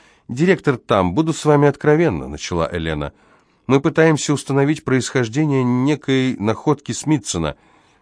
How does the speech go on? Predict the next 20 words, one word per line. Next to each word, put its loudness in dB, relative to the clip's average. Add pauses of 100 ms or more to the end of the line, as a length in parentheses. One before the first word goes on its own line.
Речь 0
идет 0
о -2
большом 0
куске -2
янтаря 2
весом -2 (320)
примерно 2
в -10
семнадцать 0
фунтов». -8 (460)
Она 0
развела -2
руки, -6
показывая -4
размер. -2 (540)
Там 0
широко -4
раскрыл -4
глаза. -2